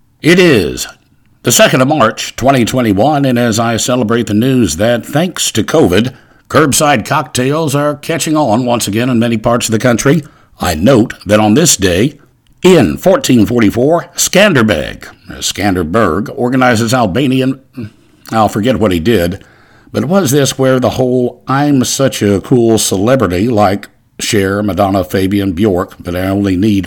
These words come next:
one name" thing started. Perhaps there is even a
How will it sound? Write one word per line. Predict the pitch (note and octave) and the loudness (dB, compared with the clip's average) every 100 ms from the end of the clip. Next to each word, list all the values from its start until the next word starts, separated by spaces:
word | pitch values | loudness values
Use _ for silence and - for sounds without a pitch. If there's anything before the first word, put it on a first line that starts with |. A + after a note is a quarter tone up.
| - | -6
one | F2+ A#2 G#2 G2+ | -2 0 2 2
name" | A#2+ D#2+ C#2+ C#2+ _ _ | 0 -2 -4 -8 _ _
thing | - G2+ E2+ D#2 F#2+ G2+ | -6 -4 -4 -6 -12 -12
started. | - A#2 D#2+ C2+ - - _ _ _ _ _ _ _ _ _ _ _ _ | -2 0 0 -2 -8 -20 _ _ _ _ _ _ _ _ _ _ _ _
Perhaps | - G#2 A2+ G2+ | 0 4 4 4
there | G2+ F#2+ | 2 2
is | G#2 | 2
even | G#2 G#2 | 2 2
a | G2 G2+ | 0 -4